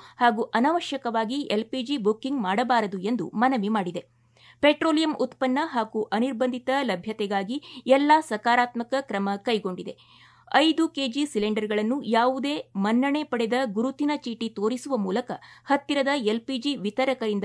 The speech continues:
ಖರೀದಿಸಬಹುದಾಗಿದೆ. ಐದು ಕೆಜಿ ಸಿಲಿಂಡರ್ ಖರೀದಿಗೆ ಯಾವುದೇ ವಿಳಾಸದ ಸಾಕ್ಷ್ಯದ ಅಗತ್ಯವಿರುವುದಿಲ್ಲ ಎಂದು ಸಚಿವಾಲಯ ತಿಳಿಸಿದೆ. ಕಳೆದ ತಿಂಗಳ ಇಪ್ಪತ್ಮೂರರ ನಂತರ ಐದು ಕಿಲೋಗ್ರಾಂ ತೂಕದ ಸುಮಾರು ಐದು ಲಕ್ಷ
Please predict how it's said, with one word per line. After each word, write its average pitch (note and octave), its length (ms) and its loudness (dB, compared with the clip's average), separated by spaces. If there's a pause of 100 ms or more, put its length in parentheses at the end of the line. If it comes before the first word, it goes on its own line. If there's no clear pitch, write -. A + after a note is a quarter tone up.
ಖರೀದಿಸಬಹುದಾಗಿದೆ. G#3+ 1120 -6 (340)
ಐದು A#3+ 220 2
ಕೆಜಿ G#3+ 280 -2
ಸಿಲಿಂಡರ್ G3+ 420 -4
ಖರೀದಿಗೆ G#3 480 -6
ಯಾವುದೇ A3+ 520 -2
ವಿಳಾಸದ G3+ 480 -4 (340)
ಸಾಕ್ಷ್ಯದ A3 500 0 (200)
ಅಗತ್ಯವಿರುವುದಿಲ್ಲ A3+ 840 -4
ಎಂದು G#3+ 320 -2
ಸಚಿವಾಲಯ B3 640 -2
ತಿಳಿಸಿದೆ. F#3+ 640 -8 (440)
ಕಳೆದ C#4 300 6
ತಿಂಗಳ B3+ 360 0 (160)
ಇಪ್ಪತ್ಮೂರರ A3+ 640 -2
ನಂತರ G3+ 320 -4 (200)
ಐದು D4 260 0
ಕಿಲೋಗ್ರಾಂ G3+ 480 -2
ತೂಕದ G3 380 -6
ಸುಮಾರು G#3 480 -2
ಐದು D4 240 0
ಲಕ್ಷ A3+ 260 -4